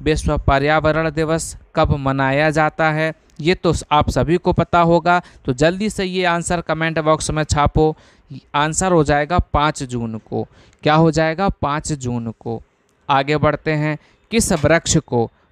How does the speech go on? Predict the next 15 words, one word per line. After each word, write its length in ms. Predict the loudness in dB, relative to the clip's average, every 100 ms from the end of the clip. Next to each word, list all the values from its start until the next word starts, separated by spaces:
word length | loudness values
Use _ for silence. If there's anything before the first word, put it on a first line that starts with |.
| -6
पर्यावरणीय 840 | -4 -2 -2 -2 -4 -6 -6 -6 -6
संकट 580 | -4 -6 -6 -6 -6
माना 440 | -4 -2 0 0 -2
जाता 400 | 0 -2 -2 -4
है? 240 | -4 -6 -8 _ _
ये 140 | -4 -4
भी 140 | -2
प्रश्न 400 | -2 -4 -4 -8 -4
कई 160 | -2 0
बार 220 | 0 2
एग्जाम 400 | 0 0 -2 -2
में 120 | -2
आया 280 | 0 0 -2
हुआ 320 | -2 -2 -4
है। 180 | -4